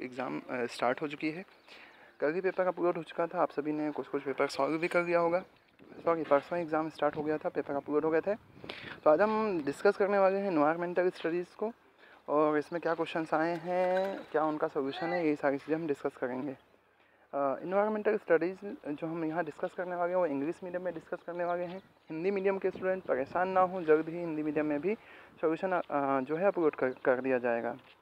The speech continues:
तो आइए देखते हैं कैसे क्या questions हैं आपके और क्या इनके solution रहेंगे। आप लोग बिल्कुल आराम से लिखते रहिए। अगर video आपको अच्छा लगे तो video को like कर दीजिएगा,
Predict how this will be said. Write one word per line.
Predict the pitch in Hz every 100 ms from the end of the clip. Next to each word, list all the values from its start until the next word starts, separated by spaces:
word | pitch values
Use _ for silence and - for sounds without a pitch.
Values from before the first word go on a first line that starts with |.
| _ _ - - -
तो |
आइए | 165 196
देखते | 165 -
हैं | 185 202
कैसे | 196 156 151 175
क्या | 170 170 175 175 175
questions | - 143 - 180 180
हैं | 180 180
आपके | 170 156 180
और | 180
क्या | 180 160 165
इनके | 170 165
solution | 175 143 139 - 160
रहेंगे। | 147 147 160 185 - - _ _ _ _ _ _ _ _ _ _
आप | 139 147
लोग | 170 175
बिल्कुल | 160 151 185 -
आराम | 139 139 151 175
से | - 196 190 190
लिखते | 147 - 175
रहिए। | 180 175 214 - - - - _ _ _ _ - _ - - - - - - - - - _ _ _ _ - - - - - - - -
अगर | 151 202
video | 180 180 196
आपको | 185 - 190
अच्छा | 165 - 202
लगे | 202 196 202
तो | 175
video | 151 170
को | 180
like | 160 170
कर | 190 190
दीजिएगा, | 190 190 180 175 190 185 196